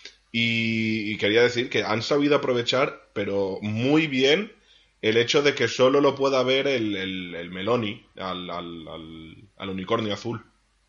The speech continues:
Porque es un toque de humor que se aprovecha en los, en algunos momentos, no abusan de él,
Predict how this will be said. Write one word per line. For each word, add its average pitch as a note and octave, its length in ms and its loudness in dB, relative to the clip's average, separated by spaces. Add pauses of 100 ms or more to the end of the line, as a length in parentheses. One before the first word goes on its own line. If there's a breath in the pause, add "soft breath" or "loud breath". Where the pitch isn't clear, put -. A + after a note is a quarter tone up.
(540)
Porque A2+ 480 2
es A#2 100 0
un D3+ 200 0
toque D3 200 6
de C#3 60 8
humor C#3 380 2
que B2 100 0
se A#2+ 80 -4
aprovecha A2+ 480 0
en C3+ 80 0
los, B2+ 240 4
en A2 120 -2
algunos A#2+ 280 0
momentos, C#3+ 400 0
no C3 120 0
abusan B2+ 380 -2
de A#2 180 2
él, C#3 260 -4